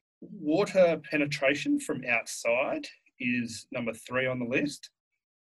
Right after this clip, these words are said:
Number four is guttering faults. Uh, number five, defective roof coverings. Number six, defective plumbing. Seven,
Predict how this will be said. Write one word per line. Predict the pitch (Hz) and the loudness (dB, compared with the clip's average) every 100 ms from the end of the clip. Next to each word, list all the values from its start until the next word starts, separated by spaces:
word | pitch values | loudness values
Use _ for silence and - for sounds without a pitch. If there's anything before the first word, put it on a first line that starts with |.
| _ - | _ -8
Number | 135 127 | -6 -6
four | - 143 165 180 - | -2 2 2 2 0
is | 139 131 113 104 | 0 2 -2 -2
guttering | 110 113 127 139 127 | 0 0 0 -2 -4
faults. | - 123 - 294 - - - - _ _ _ _ _ _ _ _ - | -4 0 2 0 -8 -16 -16 -18 _ _ _ _ _ _ _ _ -8
Uh, | 113 110 | -4 -2
number | 127 135 131 | -2 -2 0
five, | - 151 170 208 214 - - | 6 6 6 4 0 -10 -6
defective | 143 - 143 143 120 107 | -2 0 0 2 -2 0
roof | 127 156 - | 2 2 2
coverings. | - 160 165 202 294 302 - - _ _ _ _ _ _ _ _ - | 0 0 0 -2 -2 -4 -10 -14 _ _ _ _ _ _ _ _ -6
Number | 127 123 | -2 -2
six, | 123 104 - | 0 -2 -4
defective | - 143 135 139 139 - | -4 -2 -2 -2 -6 -8
plumbing. | - 143 151 254 320 - _ _ _ _ - | 0 2 4 2 -2 -6 _ _ _ _ -20
Seven, | - 160 185 208 214 - | -2 2 2 2 -4 -8